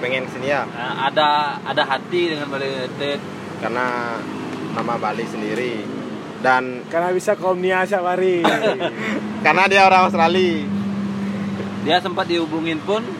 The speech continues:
Speaker 2: kan dia bilang kalau ada tawaran kenapa enggak?
Speaker 1: Kenapa enggak? Ya, ya, ya, benar.
Speaker 2: Akhirnya karena mungkin belum ada kecocokan atau apa, dia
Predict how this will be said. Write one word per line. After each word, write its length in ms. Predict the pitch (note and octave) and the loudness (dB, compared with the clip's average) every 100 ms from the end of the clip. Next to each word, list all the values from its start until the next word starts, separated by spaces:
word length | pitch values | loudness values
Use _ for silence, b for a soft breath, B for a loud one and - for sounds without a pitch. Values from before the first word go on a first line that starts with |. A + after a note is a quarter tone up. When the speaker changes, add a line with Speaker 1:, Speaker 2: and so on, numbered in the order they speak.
| D#3 - | -6 -2
Speaker 2:
kan 120 | G#3+ G3+ | 0 0
dia 80 | |
bilang 400 | E3+ D#3+ E3+ F#3+ F#3 - - - - - - | -2 0 0 -2 -6 -10 -10 -10 -10 -10 -6
kalau 200 | C3+ C3+ | -2 0
ada 80 | C#3 | -2
tawaran 440 | C#3 B2+ C3 D3+ E3+ | -2 0 2 0 0
kenapa 220 | C#3+ C3 | -4 -4
enggak? 340 | C#3 D3 D3+ D3 | -2 2 2 2
Speaker 1:
Kenapa 120 | A#2 | -2
enggak? 260 | A2+ A#2 G#2+ F2 | -2 0 0 -2
Ya, 140 | G#2 G2+ | -2 -2
ya, 120 | F#2+ F#2 | -2 -4
ya, 120 | F2 | -6
benar. 120 | F2 - | -4 -4
Speaker 2:
Akhirnya 400 | - D#3 D#3+ F#3+ G3+ G3+ F3+ B2 A#2 - - | -2 -4 0 2 2 0 -2 -8 -12 -12 -10
karena 360 | - C#3+ C#3 C#3+ C#3+ | -2 -2 0 -2 -2
mungkin 560 | C#3 C3+ E3 E3 D#3+ C#3+ | -4 -4 -4 -2 -6 -6
belum 200 | C#3 D3 | -4 -4
ada 320 | C#3 C3+ C3+ | -2 0 0
kecocokan 600 | C3 B2 - B2+ D3+ D3+ | -2 -6 -4 -2 0 -2
atau 120 | C#3 C3+ | -2 -2
apa, 560 | A#2+ - E3+ G3+ A#3+ - - - - - - - - - - - - - - - | -2 0 2 2 0 -4 -8 -6 -6 -6 -6 -8 -8 -10 -10 -10 -10 -10 -10 -2
dia 240 | C3 | 0